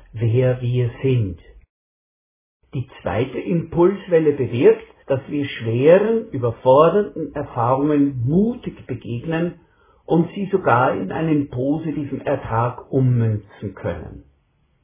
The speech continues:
Was ist dieser Punkt, an dem diese zwei Impulswellen ausgelöst werden?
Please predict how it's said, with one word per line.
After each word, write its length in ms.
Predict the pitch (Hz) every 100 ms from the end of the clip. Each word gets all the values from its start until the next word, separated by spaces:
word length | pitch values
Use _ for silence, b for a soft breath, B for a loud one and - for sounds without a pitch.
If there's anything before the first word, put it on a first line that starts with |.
| _ _ _ _ _ _ _ _ _ _ _ _ _ -
Was 200 | 180 277
ist 180 | 262 -
dieser 300 | 147 135 123
Punkt, 680 | - - 123 107 98 -
an 200 | - 117
dem 540 | 117 131 127 131 131 -
diese 400 | 139 131 139 131 -
zwei 260 | - 107 123
Impulswellen 1300 | 123 135 120 - 143 131 123 113 - 120 113 110 -
ausgelöst 800 | 110 107 - 113 101 92 - -
werden? 500 | 78 67 - 87